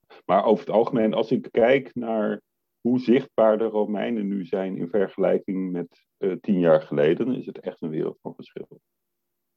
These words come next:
Ik bedoel, we hebben niet alleen maar een route, we hebben ook een route die echt langs allerlei bijzondere locaties leidt.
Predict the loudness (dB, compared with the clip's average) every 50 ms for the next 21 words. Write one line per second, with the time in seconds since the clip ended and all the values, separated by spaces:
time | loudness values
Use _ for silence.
0 | _ _ _ _ _ _ _ -2 0 2 2 4 4 4 4 4 4 2 2 2
1 | 2 2 0 2 2 2 2 2 -2 -4 -4 -4 -6 -6 -4 -4 -4 -4 -4 -2
2 | 0 0 0 2 0 0 -2 -2 -2 -4 -4 -4 -4 -6 -6 -6 -8 -6 -6 -6
3 | -4 -2 -2 -4 -4 -2 -4 -2 -2 -2 -6 -4 -4 0 2 2 4 4 4 4
4 | 4 2 2 0 -4 _ _ _ _ _ -4 -2 0 0 0 0 0 2 4 2
5 | 4 4 4 4 4 2 0 -2 -10 -10 -8 -6 -6 -6 -6 -6 -12 -14 -20 _
6 | _